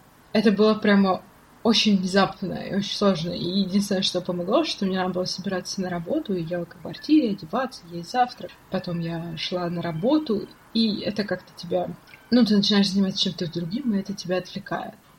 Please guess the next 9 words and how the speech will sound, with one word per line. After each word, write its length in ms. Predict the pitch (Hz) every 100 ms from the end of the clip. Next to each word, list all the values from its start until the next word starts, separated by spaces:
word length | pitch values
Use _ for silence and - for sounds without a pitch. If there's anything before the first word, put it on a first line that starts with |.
| -
Но 560 | 190 196 196 196 196
меня 380 | 190 196 202 202
очень 320 | 185 190 175
сильно 600 | 165 - 170 175 165 - -
как-то 320 | - - - - _ 196
забеспокоил 800 | 175 180 170 - 196 202 180
тот 180 | 175 156
момент, 320 | 170 185 208
что 320 | - - 180